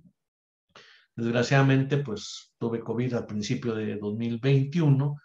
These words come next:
y es hasta junio de este año que ya, una vez recuperado el covid, pudimos iniciar las reuniones y estamos un grupo de, de personas, de integrantes del Consejo de Transformación Educativa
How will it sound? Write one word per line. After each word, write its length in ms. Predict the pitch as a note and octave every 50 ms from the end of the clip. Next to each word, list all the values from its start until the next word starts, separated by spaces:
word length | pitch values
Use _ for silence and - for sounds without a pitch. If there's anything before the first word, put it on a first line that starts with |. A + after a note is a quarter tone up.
| _ _ _ _ _ _ _ _ _
y 220 | - C3+ C3 B2
es 180 | B2+ B2 A#2+ -
hasta 360 | C3+ A#2+ - - A2+ G#2 G#2
junio 500 | - - C3+ C3 C3 C3 B2+ A#2+ A#2 - _ _
de 120 | - G#2+
este 240 | G#2 G#2 - - B2+
año 280 | A#2+ A#2 A2+ B2 B2 B2
que 160 | - G#2 F#2+
ya, 320 | F#2+ G2+ G#2 G2+ G#2 G2+ G2 G#2
una 180 | G#2+ G#2+ G#2
vez 200 | G#2 G#2 G#2 G2+
recuperado 460 | A2+ G2 - - - G#2+ G#2+ G#2+ A2
el 120 | A2+ A2 A2
covid, 340 | - C3+ C3+ C3 C#3 C#3+ - _ _ _ _ _ _ _ _ _ _
pudimos 540 | _ - A2+ A2 A#2 A#2 A#2 A#2 A#2 - -
iniciar 600 | A2+ G#2 G#2 G2+ G2+ - A2+ G#2+ A2 A2 - - _ _ _ _ _ _ _ _ _ _ _
las 200 | - G#2 G#2 G#2
reuniones 720 | G#2 A2 A2 A#2+ C3 C3+ C3+ C3 C3 D3 D#3 D3 - - -
y 340 | G#2+ G2+ F#2+ F#2 F#2 - _ _ _ _ _ _
estamos 440 | _ _ A2 G#2+ G#2+ A2 G#2+ - A#2+
un 160 | A2+ A2+ G#2+
grupo 340 | A#2 A#2+ A#2+ G#2+ - A#2 G#2+
de, 400 | G#2 G#2 G2+ G2 F#2+ F#2+ F#2+ G2 _ _ _ _ _ - - _ _ _ _ _ _ -
de 880 | G#2+ G#2 G2 G2+ G2 G2 G2 G2 G2 G2+ G2 F#2+ - - C#2 - - _ _ _
personas, 600 | C3 B2+ - - F3 E3+ D3+ C#3 C#3+ D3+ C3+ -
de 100 | A2+ G#2+
integrantes 640 | G#2 G2+ G2 G#2 G#2+ G#2 A2 A#2 A#2 A2+ A#2 G#2
del 140 | A2 G#2+ G#2
Consejo 340 | - G#2+ - B2 A#2 - B2
de 80 | A#2
Transformación 520 | - A2 G#2+ - A2 G#2 G2+ - - B2+ B2+
Educativa 720 | A#2+ A#2 - - - - - D3+ E3+ E3+ D#3+ C#3+ C#3+